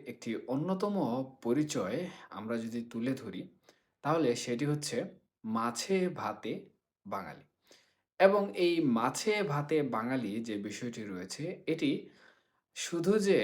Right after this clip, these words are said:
আমাদের এই সমাজে প্রচলিত তা কিন্তু নয়, আমাদের শ্রেণী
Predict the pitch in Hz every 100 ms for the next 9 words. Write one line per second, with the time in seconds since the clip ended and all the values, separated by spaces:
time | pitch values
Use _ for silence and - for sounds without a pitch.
0 | 135 185 - - - _ _ _ 127 147
1 | 180 190 180 - 156 165 - - 127 143
2 | 196 202 190 117 113 101 101 98 95 95
3 | 92 92 160 202 - 139 185 156 131 -
4 | - _ _ _ _ _ _ - - 175
5 | 180 214